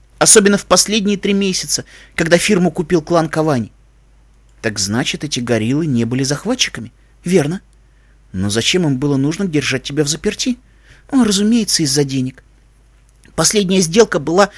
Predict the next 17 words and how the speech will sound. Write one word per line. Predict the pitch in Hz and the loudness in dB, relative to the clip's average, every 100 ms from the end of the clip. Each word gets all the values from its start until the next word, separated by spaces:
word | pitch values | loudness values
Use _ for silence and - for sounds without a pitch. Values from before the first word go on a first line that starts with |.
| - - - | -20 -12 0
проведена | 247 226 202 233 226 | 2 4 4 4 6
настолько | 226 - - 269 233 - | 6 4 2 2 2 2
беспардонно | 185 190 - 214 214 240 226 208 214 | 2 2 4 4 4 2 4 2 2
и | |
нагло, | 226 294 247 175 - - - - | 4 4 4 2 -2 -10 -20 -4
что | - - | -2 4
я | 240 | 6
не | 214 214 | 6 4
выдержала. | 185 131 120 123 - - _ _ _ - | 2 -2 -4 -8 -12 -20 _ _ _ 0
Раньше | 196 262 233 - | 4 6 6 4
эти | 196 208 - | 2 0 -4
люди | 202 247 180 | -2 -2 0
старались | - 185 214 214 | 0 0 0 0
сохранить | - - 208 220 208 | 0 0 0 0 0
хоть | - 220 - | -4 -6 -2
тень | 254 233 | 2 2
приличия. | 190 196 220 226 190 - - | 2 -2 -2 -4 -4 -6 -10